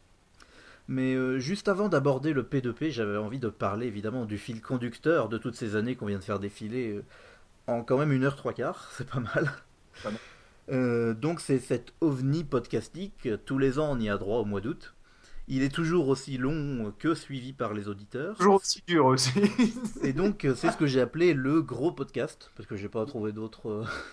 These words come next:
Speaker 1: <laughs> d'autres manières de le dire.
Speaker 2: Bah, c'est, c'est le podcast marathon, en fait.
Speaker 1: Voilà. Donc je reviens aux origines.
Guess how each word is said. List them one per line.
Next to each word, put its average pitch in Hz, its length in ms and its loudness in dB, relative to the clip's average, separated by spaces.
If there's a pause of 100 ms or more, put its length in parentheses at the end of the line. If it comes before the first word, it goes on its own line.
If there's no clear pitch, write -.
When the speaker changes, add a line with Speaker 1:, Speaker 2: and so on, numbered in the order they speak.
Speaker 1:
<laughs> - 380 -20
d'autres 135 160 -4
manières 131 240 2
de 120 80 -2
le 123 80 -4
dire. 170 180 -6 (240)
Speaker 2:
Bah, 156 140 4
c'est, 127 180 -6 (100)
c'est - 140 -6
le 170 80 2
podcast 220 340 0
marathon, 175 440 2
en 127 40 -10
fait. 120 280 -6
Speaker 1:
Voilà. 135 360 2 (460)
Donc 170 220 0
je 180 100 4
reviens 190 300 4
aux 156 200 2
origines. 170 520 0